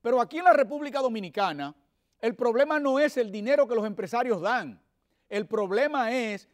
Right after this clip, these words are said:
controlar el gasto de la campaña, porque si tú presionas y le quitas dinero a los empresarios desde Palacio con cuotas por los cheques que paga o funcionarios pidiendo para emitir pagos, eso no hay manera de controlarlo a menos que la justicia penal funcionara. Lo que hay que controlar es el gasto de la campaña,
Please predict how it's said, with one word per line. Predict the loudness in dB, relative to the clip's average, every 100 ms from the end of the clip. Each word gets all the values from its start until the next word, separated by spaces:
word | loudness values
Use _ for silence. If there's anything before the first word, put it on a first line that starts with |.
| _ -4
controlar | -4 -2 -2 0 2 2
el | 2
gasto | 2 0 0 2
de |
la | 0
campaña, | -2 -6 -2 -2 -2 -6 -12 _ _ -12
porque | -10 -10
si | -12
tú | -10 -6
presionas | 0 0 0 -2 -2 -6 -10 _
y | -10
le | -10
quitas | -10 -4 -4
dinero | -2 -2 0
a |
los | 0
empresarios | -4 -8 -4 -2 -2
desde | -2 0 0
Palacio | 0 0 -2 -6
con | -10 -10
cuotas | -2 -2 -2 -8
por | -8
los | -8 -6
cheques | -8 -6 -8
que | -8
paga | -4 -2 -2 -4 -12 _ -6
o | -6
funcionarios | -6 -12 -10 -2 2 2 0
pidiendo | -4 -6 -4 -2 -2
para | 0 -2
emitir | -2 -10 -10 -8 -6
pagos, | 0 0 0 -6 -12 _ _ _ _ _
eso | -6 4
no | 4
hay | 2 -6
manera | -6 -4 2 2 4
de | 0
controlarlo | -4 -6 -2 -2 -2
a | -4
menos | -6 -8
que | -6
la |
justicia | -8 -8 -8 -8
penal | -6 -8
funcionara. | -8 -10 -6 -6 -6 -8
Lo | -4
que | -4
hay |
que | -2
controlar | 0 2 2 4 4
es | 2
el | 0
gasto | 0 0 -2
de | -6
la | -6
campaña, | -6 -8 -10 -14